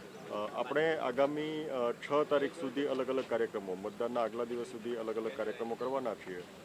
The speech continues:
અને સતત આ કાર્યક્રમોમાં મોટી સંખ્યામાં, અ, છોટાઉદેપુર, અ, પાર્લામેન્ટરી કોન્સ્ટિટ્યુઅન્સીના મતદારો મતદાનની પ્રક્રિયામાં ભાગીદાર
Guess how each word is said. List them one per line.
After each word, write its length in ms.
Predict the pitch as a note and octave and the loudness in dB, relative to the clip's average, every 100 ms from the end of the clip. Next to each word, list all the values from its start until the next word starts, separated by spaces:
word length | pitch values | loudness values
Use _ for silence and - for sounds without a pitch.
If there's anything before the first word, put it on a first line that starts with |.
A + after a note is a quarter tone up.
| - | -10
અને 320 | G2+ A2 A2+ G#2 F#2+ | -4 -2 -2 -2 -6
સતત 280 | - A2 A#2 | -8 -6 -4
આ 40 | A#2 | -2
કાર્યક્રમોમાં 640 | A2+ A2+ A2+ A#2 A#2+ A#2 | -2 -2 -2 0 0 0
મોટી 240 | - C3+ | -2 -2
સંખ્યામાં, 680 | B2+ C3+ A#2+ B2+ C3 C3 B2+ | -4 -4 -4 -2 0 0 0
અ, 300 | A2+ A2 G#2+ | 0 0 0
છોટાઉદેપુર, 680 | G#2 A2 A2 A#2 A#2+ - B2+ | -2 -4 -2 -2 -2 -4 -4
અ, 460 | A#2+ A2+ G#2+ G#2 G2+ G2 - | -4 -2 0 0 -2 -4 -4
પાર્લામેન્ટરી 540 | G#2+ A2+ A#2+ A#2 B2 | 0 0 0 -2 -4
કોન્સ્ટિટ્યુઅન્સીના 760 | A#2+ A2+ - A2 B2+ A#2+ B2 A#2+ | -2 -2 -2 -6 -6 -4 -4 -2
મતદારો 520 | A#2 A2 A#2 A#2+ A#2 A2 | -2 0 0 2 0 -2
મતદાનની 340 | A2 G#2+ A#2 | -4 -2 -2
પ્રક્રિયામાં 520 | A2+ A2+ A2 A#2 A2+ | -2 -4 -2 -2 0
ભાગીદાર 340 | G#2+ G#2+ A2 | -2 -4 -2